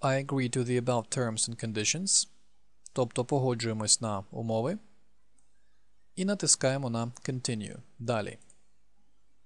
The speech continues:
Вибираємо локаль, тобто мову, часовий пояс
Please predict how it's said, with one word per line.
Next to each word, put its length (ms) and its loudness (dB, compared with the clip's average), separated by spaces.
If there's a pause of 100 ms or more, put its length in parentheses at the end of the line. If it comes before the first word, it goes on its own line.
(2250)
Вибираємо 840 2
локаль, 480 0 (340)
тобто 480 -2
мову, 440 0 (4000)
часовий 480 0
пояс 540 0